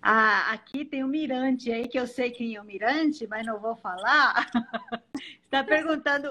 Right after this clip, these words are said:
o quê? Você falou que um monte de pastores tá te apoiando. E o reverendo Agripino, padre Costa Agripino, ele te apoia? Como é que ele é? Qual que é o apoio que você tem recebido dele? <laughs>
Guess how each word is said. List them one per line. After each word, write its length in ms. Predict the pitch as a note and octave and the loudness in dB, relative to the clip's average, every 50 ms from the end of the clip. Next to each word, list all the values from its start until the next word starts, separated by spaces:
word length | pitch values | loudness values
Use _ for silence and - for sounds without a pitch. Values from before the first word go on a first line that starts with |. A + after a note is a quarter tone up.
| B3+ D4 | -6 -8
o 40 | D4 | -8
quê? 280 | C#4+ C#4+ D#4 - - - | -8 -8 -8 -8 -8 -10
Você 160 | - E4 E4+ | -12 -12 -6
falou 360 | - F#4 F4 E4 D4 C#4+ D4 | -2 0 0 0 0 -2 -4
que 100 | D4+ - | -4 -6
um 40 | C#4+ | -8
monte 300 | B3 D4 F#4 A4 A4 F4+ | -6 -6 -6 -6 -8 -10
de 120 | D#4+ E4+ E4 | -12 -10 -6
pastores 520 | - B3+ D#4 D#4+ - - C#4 C#4 C#4+ D4 | -4 -4 -4 -4 -4 -4 -2 -2 -4 -6
tá 120 | C#4+ - | -8 -10
te 120 | C4+ C4+ D4 | -8 -6 -8
apoiando. 640 | C4+ - B3+ B3 A#3 A3+ A#3+ C4 C4+ C#4+ C#4+ C4+ C#4 C#4 _ _ _ _ _ | -8 -6 -8 -6 -4 -2 0 0 0 -2 -4 -8 -12 -14 _ _ _ _ _
E 120 | - D4+ D#4+ | -8 -6 -2
o 20 | F4 | 0
reverendo 320 | E4+ D#4+ D#4 D#4 D4 C#4+ | 0 0 0 0 -4 -4
Agripino, 760 | C#4+ C#4 D4 D#4 D#4 - - E4 E4+ F4 F4 E4+ D#4 D#4+ D#4 | -6 -6 -6 -8 -8 -6 -6 -6 -4 -4 -6 -4 -4 -6 -6
padre 280 | D#4+ - C#4+ D4+ D#4+ D#4+ | -6 -4 -4 -2 -2 -4
Costa 200 | D#4 D4+ D4+ C#4+ | -4 -6 -6 -6
Agripino, 500 | C4+ C#4+ D4+ D4+ - E4 D#4+ D#4 D4+ D4+ D#4 D#4 D4+ - | -6 -8 -8 -6 -4 -4 -2 -2 -2 -2 -4 -4 -6 -6
ele 260 | - - C#4+ C#4+ D4+ | -4 -4 -2 -2 -2
te 100 | D4+ D4 | -2 0
apoia? 760 | B3 A#3 - - B3 B3+ C#4+ E4 E4 E4 D#4+ D#4 D4+ D4 C#4+ | -2 -2 -2 -4 -4 0 2 2 2 2 2 0 0 -2 -4
Como 200 | - D4+ D4 D4+ | -4 -4 -4 -4
é 80 | D#4 | -4
que 180 | D#4 D4+ C#4+ C4+ | -8 -8 -8 -8
ele 180 | B3 B3 B3+ B3+ | -8 -6 -6 -6
é? 60 | B3+ | -6
Qual 200 | B3+ - D4 D4+ | -4 -2 -4 -2
que 140 | D4 D#4+ C#4+ | -2 -2 -2
é 40 | |
o 20 | C4+ | -2
apoio 400 | C4+ - - C#4 C#4 C4+ C4+ C4+ | -2 -2 -2 -2 -2 -2 -2 -4
que 80 | C4+ C4+ | -10 -12
você 260 | B3 B3+ B3+ - C4 | -16 -16 -14 -14 -12
tem 140 | - C4 C4 | -6 -4 -2
recebido 540 | C#4 C4+ C4 C4 A#3+ A#3 A#3+ B3 G#3+ A#3 A3 | -2 -2 -2 -4 -6 -6 -8 -10 -10 -10 -8
dele? 840 | A3+ - B3 C4+ D4+ D#4 E4 E4 D#4+ D#4+ D#4+ D#4 E4 G#4 G#4 - | -2 2 4 6 6 8 8 6 6 6 4 4 2 2 2 0
<laughs> 1200 | - F#4 - - F#4+ G#4 - _ - F#4 _ _ - - - _ - - - _ _ _ - - | -6 -8 -6 -8 -10 -12 -12 _ -18 -18 _ _ -16 -16 -16 _ -12 -12 -12 _ _ _ -20 -20